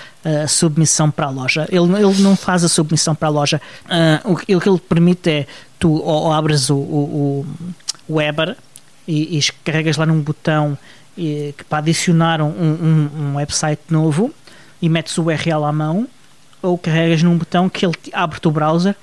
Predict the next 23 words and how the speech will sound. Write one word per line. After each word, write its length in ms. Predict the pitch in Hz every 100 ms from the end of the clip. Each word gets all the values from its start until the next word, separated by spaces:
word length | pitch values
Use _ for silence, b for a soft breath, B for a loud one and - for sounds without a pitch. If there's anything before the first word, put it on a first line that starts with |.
| -
e 60 | 190
tu 140 | -
navegas 580 | 190 170 147 180 175 165
no 140 | 165
browser 420 | 151 156 156 151 151
para, 300 | 151 147 143 B B B 143
para 120 | 156
esse 160 | 139 -
site. 420 | - 147 143 - B B -
Ou 160 | 240
então 240 | 233 247 233
já 140 | 202
estavas 560 | - 190 185 185 - -
com 220 | - 156 147
o 20 |
browser 400 | 151 165 165 165
aberto, 460 | 151 160 175 - - -
por, 100 | 170
no-, 320 | 151 156 160
por 140 | 151 156
outra 180 | 143
razão 320 | 151 160 160 156
qualquer, 480 | 165 156 175 175